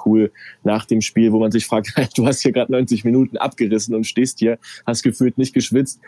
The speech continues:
und kannst die Sache total objektiv beleuchten. So, das, ähm,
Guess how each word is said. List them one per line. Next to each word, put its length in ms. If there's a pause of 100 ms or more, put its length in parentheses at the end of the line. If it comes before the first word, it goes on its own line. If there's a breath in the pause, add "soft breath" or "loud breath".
(160 loud breath)
und 160
kannst 260
die 60
Sache 240
total 240
objektiv 560
beleuchten. 540
So, 120
das, 240
ähm, 300